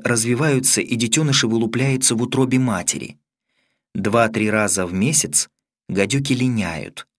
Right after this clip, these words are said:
скидывая старую кожу. Осенью они прячутся в норах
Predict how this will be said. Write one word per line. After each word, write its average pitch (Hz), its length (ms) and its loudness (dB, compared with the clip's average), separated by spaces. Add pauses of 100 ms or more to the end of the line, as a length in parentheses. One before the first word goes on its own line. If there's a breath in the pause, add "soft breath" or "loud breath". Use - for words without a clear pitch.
(260)
скидывая 101 540 0
старую 87 420 0
кожу. 87 440 -4 (1080)
Осенью 92 680 -2 (380)
они 104 240 2
прячутся 107 560 0
в 87 80 -6
норах 110 520 -2